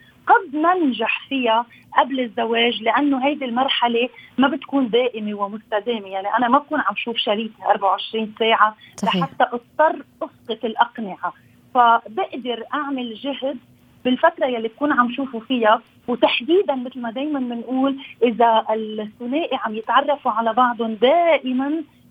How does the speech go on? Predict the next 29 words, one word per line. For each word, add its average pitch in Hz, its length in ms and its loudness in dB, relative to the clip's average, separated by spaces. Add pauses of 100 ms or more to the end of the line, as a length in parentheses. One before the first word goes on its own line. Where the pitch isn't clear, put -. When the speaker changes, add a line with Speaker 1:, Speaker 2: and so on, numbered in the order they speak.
Speaker 1:
بد-، 240 340 2
بنفس 254 440 0
الكادر، 247 640 0 (340)
يعني 226 300 2
ما 254 140 6
بيغيروا 254 540 2
ما 233 80 2
بيعدلوا، 220 540 0
دايمًا 254 280 2
بيروحوا 226 300 -2
على 214 160 2
نفس - 160 -6
المطارح، 220 640 2
دايمًا 233 360 2 (280)
بحضور 240 500 2
نفس 247 220 0
الأشخاص، 240 600 0 (120)
كل 240 180 -2
شيء. 220 280 -4 (380)
هون 359 280 4
أنا 302 140 -4
بساعد 294 580 -8
الشريك 233 580 -10 (340)
إذا 226 180 -4
في 302 160 -4
عنده 277 300 0
دفاعات 233 580 4
أو 214 120 2
أقنعة، 233 600 0